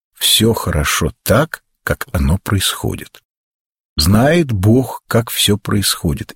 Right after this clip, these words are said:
и поэтому попускает тому быть.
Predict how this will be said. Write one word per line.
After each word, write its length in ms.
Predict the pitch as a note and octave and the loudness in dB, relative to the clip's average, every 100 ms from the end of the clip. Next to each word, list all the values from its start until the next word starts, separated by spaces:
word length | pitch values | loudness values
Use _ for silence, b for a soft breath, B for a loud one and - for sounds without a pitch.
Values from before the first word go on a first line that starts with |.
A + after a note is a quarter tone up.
| _ | _
и 100 | A2 | -4
поэтому 760 | - F2 D#2+ A2+ - E2+ B1 - _ _ _ _ _ | 0 2 4 2 0 -4 -8 -12 _ _ _ _ _
попускает 800 | F#2 - - - - E2+ G2+ A#2+ _ | -2 0 -2 -2 0 2 2 -2 _
тому 260 | - C2+ D2 | -4 -2 0
быть. 460 | F#2 - - - | 0 -2 -6 -12